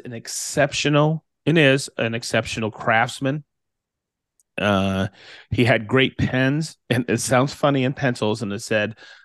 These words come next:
"A man's work is his art." It was just great slogans, everything. And everybody wanted this guy to work. So there's this guy, I was sitting there one time, and, uh, Mark Moorhead, I heard, was really good too.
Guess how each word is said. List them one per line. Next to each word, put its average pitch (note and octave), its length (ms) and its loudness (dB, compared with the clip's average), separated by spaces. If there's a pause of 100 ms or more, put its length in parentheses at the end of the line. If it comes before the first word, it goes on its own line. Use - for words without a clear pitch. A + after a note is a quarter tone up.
(120)
"A G2 120 -4
man's A#2+ 440 2
work A2+ 460 2
is A2 160 -8
his F#2+ 240 -4 (100)
art." F2+ 300 -6 (840)
It A#2+ 60 -2
was A2+ 100 -2
just - 260 2 (500)
great F3+ 240 2
slogans, C#3+ 580 4
everything. C3+ 480 -2 (480)
And A2 340 0 (460)
everybody D3 420 4
wanted A#2+ 320 0
this G2+ 160 -8
guy F#2+ 180 0
to E2 80 -6
work. - 380 -12 (720)
So - 160 2
there's B2+ 160 6
this C3 140 2
guy, E3+ 440 4 (240)
I G#2+ 160 -2
was A#2+ 140 -4
sitting A#2+ 280 -2
there A2+ 180 2
one G#2+ 180 -2
time, A2 540 -4
and, G2+ 400 -6
uh, F#2+ 180 -4
Mark G#2+ 300 -2
Moorhead, A#2 400 2
I G2 100 -2
heard, G#2 220 -6
was - 320 -12
really G2+ 240 -6
good G2+ 260 -8
too. F3+ 320 -2